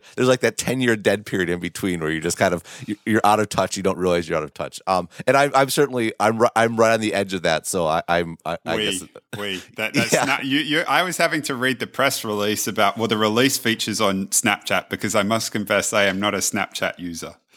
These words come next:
Speaker 1: It, it's, I mean, it, it, it's really interesting. I mean, the, the, uh, just, just how it got, it got started. And I, I, Snapchat's a, it's an interesting company. I've gone,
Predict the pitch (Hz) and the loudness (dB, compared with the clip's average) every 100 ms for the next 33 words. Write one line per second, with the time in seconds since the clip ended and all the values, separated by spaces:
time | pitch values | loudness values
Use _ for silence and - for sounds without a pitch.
0 | _ - - - - - - - - - | _ -20 -20 -20 -20 -20 -20 -20 -20 -20
1 | - - - - 185 185 - 160 180 175 | -20 -8 -6 0 0 2 2 2 4 2
2 | - 151 151 _ 156 - 147 160 196 208 | 0 -2 -2 _ -4 -2 -2 2 4 4
3 | 131 135 139 - 90 92 95 113 117 110 | 0 -2 -2 -2 -2 0 2 2 2 0
4 | 123 117 107 117 113 104 90 80 - - | -2 -4 -6 -6 0 2 2 0 -4 -10
5 | _ 127 107 _ _ _ _ 185 208 - | _ -20 -20 _ _ _ _ 0 2 0
6 | - - - 175 131 98 104 98 - 107 | -2 -2 4 6 6 6 2 2 -2 -12
7 | - 110 101 95 117 107 95 123 147 117 | -10 -2 0 2 2 2 2 2 2 2
8 | 156 - - - - - 190 196 311 185 | 0 -2 -20 -20 -6 2 2 2 0 0
9 | 139 139 135 127 - 117 113 - 90 95 | -2 -2 -2 -2 -4 -4 -6 -4 0 0
10 | 98 131 135 117 101 | 2 4 4 2 -4